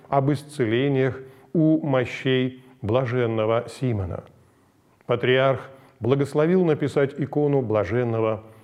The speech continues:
и совершать ему службу по общей минее. В тысяча шестьсот шестьдесят шестом году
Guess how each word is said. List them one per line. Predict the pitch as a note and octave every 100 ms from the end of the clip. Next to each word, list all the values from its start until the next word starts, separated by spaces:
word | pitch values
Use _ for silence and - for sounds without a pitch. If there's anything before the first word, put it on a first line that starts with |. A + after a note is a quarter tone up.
| - -
и | C#3 D3
совершать | C#3+ C#3 C3 C3 E3 E3 D#3+
ему | D3+ D3
службу | C3+ C3 C#3 B2 A#2+ A#2+ A#2 - - -
по | C3+
общей | C#3+ B2 - A#2+ A2
минее. | A#2+ A#2+ G2+ D#2+ - - - _ _ _ _ _
В | - -
тысяча | D3+ C#3+ D#3 C#3+
шестьсот | - - D#3 D#3 D#3 - -
шестьдесят | - E3 C3 C#3+ - C#3+ -
шестом | B2 - A#2+ G#2+
году | G#2 G#2 A2+ A2+